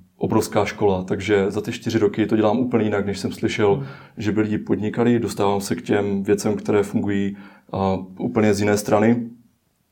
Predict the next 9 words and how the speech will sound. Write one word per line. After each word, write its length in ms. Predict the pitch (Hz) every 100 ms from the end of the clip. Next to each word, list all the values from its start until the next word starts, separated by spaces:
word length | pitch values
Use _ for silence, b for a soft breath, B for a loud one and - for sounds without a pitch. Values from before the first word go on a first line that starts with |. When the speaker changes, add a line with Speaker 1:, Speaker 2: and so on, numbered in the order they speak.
| - -
Speaker 1:
A, 380 | 104 98 95 92 92 B B B B _ _ _ _ _ -
a 60 |
začínám 400 | 113 117 117 113
z 40 | 113
té 80 |
strany 420 | 110 117 107 107 107
jakoby 300 | - 104 117
naivity, 600 | 113 110 101 98 104 95
takže 500 | 95 101 98 98